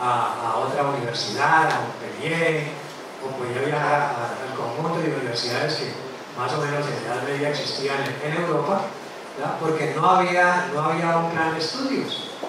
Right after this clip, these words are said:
Había una primera dislocación del conocimiento. Esa primera dislocación del conocimiento celebraba un poco, digamos,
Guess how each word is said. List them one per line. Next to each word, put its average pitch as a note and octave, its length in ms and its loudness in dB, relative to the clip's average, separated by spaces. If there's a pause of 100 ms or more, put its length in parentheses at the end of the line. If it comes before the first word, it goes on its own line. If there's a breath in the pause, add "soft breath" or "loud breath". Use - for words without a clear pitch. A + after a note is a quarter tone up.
(560)
Había G3 380 6
una A3+ 320 8
primera G3+ 560 4
dislocación D3+ 720 2
del F3+ 120 -2
conocimiento. D3 680 -2 (920)
Esa F#3 200 2
primera D3 380 2
dislocación F3+ 500 2
del E3+ 160 0
conocimiento E3+ 600 0
celebraba - 640 2
un D#3+ 180 2
poco, D3+ 320 0
digamos, C#3 420 0